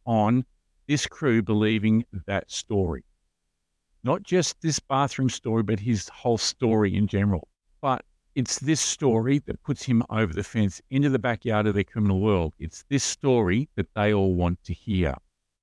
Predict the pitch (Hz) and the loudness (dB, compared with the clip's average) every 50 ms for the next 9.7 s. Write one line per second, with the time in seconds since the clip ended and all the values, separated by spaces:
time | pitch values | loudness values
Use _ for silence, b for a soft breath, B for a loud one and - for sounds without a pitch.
0 | _ _ _ _ - 113 - - 143 135 120 131 127 123 117 113 101 - - _ | _ _ _ _ -8 -8 -4 -2 -2 0 0 2 2 2 2 2 0 -4 -10 _
1 | - 107 113 117 113 104 110 107 - - - 110 104 90 107 104 95 - - 104 | -6 -4 -2 -2 0 0 0 -2 0 0 0 0 2 2 2 0 0 0 -4 -6
2 | 87 - - - - - - 117 110 107 107 143 156 147 - 113 117 123 - - | -6 -6 -8 -10 -8 -4 -2 0 2 2 4 2 2 2 2 0 0 0 0 0
3 | 120 117 113 104 101 107 104 - - 90 107 98 76 110 123 - - _ _ _ | 0 0 2 2 2 0 -2 -4 -8 -6 -4 -2 -2 -2 -4 -4 -6 _ _ _
4 | _ - 107 101 - 120 113 113 107 - - - - - 113 104 98 85 82 85 | _ -6 -6 -4 -2 -2 0 0 0 -2 -8 -12 -10 -4 0 2 2 2 2 0
5 | 90 - - - - - - 98 - - - 131 123 107 - - - 120 110 - | -2 -4 -6 -8 -6 -8 -8 -8 -8 -6 -2 -2 -2 0 -2 -2 -2 -2 -2 -2
6 | - - 104 107 95 85 76 85 82 - - - _ _ 85 85 85 82 - - | -6 -8 -4 -2 -2 -2 -2 -4 -6 -6 -12 -20 _ _ -4 -2 -2 -2 -4 -8
7 | - _ _ - - _ _ _ _ - 123 151 156 147 143 143 143 143 139 143 | -18 _ _ -20 -20 _ _ _ _ -4 -4 -2 0 0 0 0 0 0 0 -2
8 | 78 101 123 120 120 110 - _ 127 127 135 135 123 113 110 113 117 117 - - | 0 2 2 2 2 0 -2 _ -2 0 2 2 2 2 2 2 0 0 -2 -4
9 | - 107 98 - - - 110 104 92 90 92 87 - - | -4 -4 -4 -4 -4 -2 0 2 4 2 2 0 -2 -8